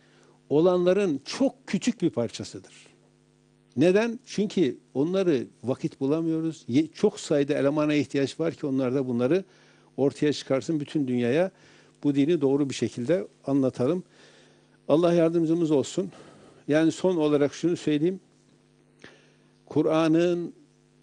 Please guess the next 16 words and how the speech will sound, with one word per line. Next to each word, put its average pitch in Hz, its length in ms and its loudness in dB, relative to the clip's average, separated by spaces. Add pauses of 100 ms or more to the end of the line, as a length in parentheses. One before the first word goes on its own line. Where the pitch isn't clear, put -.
(200)
açıklanması 147 1040 0
ilmi 135 380 0
kaybolunca 117 840 -4 (2250)
artık 131 320 0
Kur'an-ı 135 380 -2
Kerim, 120 400 -4 (800)
e, 131 220 2
zaten 139 380 -2
Kur'an 139 600 -4
hem 151 240 0
o 147 140 -4
ilim 160 280 2
kaybedilmiş, 123 680 -2
hikmet 143 380 -4
ortadan 143 420 -2
kaldırılmış 139 720 -4